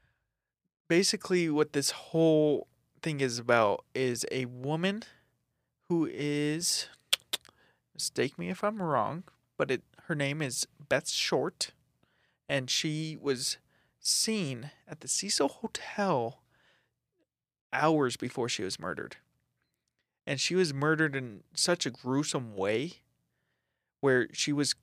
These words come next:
her body was cut in half and her face was cut with both of her lips all the way to her ears and stitched back together.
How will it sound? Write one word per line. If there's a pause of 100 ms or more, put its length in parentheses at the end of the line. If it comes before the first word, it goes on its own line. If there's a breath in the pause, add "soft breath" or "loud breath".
(220)
her
body
was
cut
in
half
and
her
face (360)
was (540)
cut (120)
with
both
of
her
lips (140)
all
the
way
to
her (320)
ears (880)
and
stitched
back
together.